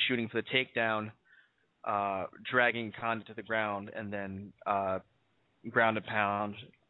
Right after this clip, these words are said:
and, and, and, uh, from there, from there probably gonna go to a decision, which, you know, Saint Pierre's always been criticized in the past for not being able to finish, but I think this goes to decision. Um, unless Carlos can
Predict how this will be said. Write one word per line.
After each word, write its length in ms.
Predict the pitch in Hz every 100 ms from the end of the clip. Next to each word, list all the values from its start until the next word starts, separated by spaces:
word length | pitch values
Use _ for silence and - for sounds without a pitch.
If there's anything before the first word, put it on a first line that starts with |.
| -
and, 360 | 110 101 98
and, 300 | - 101 95 -
and, 440 | 104 98 98 101 - _ - - - _ _ _ -
uh, 160 | 107 101 -
from 120 | 110
there, 260 | 104 104 - -
from 120 | 123
there 140 | 123
probably 280 | - 127 117
gonna 120 | 110
go 160 | 104 113
to 120 | 110
a 40 |
decision, 520 | 101 95 - 113 101 95
which, 140 | 95 - - -
you 120 | - 104
know, 200 | 98 95 _ -
Saint 160 | 117 107
Pierre's 180 | 113 110
always 180 | 104
been 120 | 90 101
criticized 440 | 120 107 104 110
in 60 | 107
the 60 |
past 280 | 101 104 98
for 60 | 107
not 140 | 98
being 120 | 98
able 120 | 95
to 60 | 92
finish, 200 | 107 98
but 80 | -
I 40 | 95
think 160 | 110
this 120 | 98 -
goes 140 | 107 -
to 80 | 98
decision. 420 | - 110 107 107 - - - - - - -
Um, 280 | 113 110 107
unless 200 | 117 123 -
Carlos 280 | 143 143 135
can 140 | 135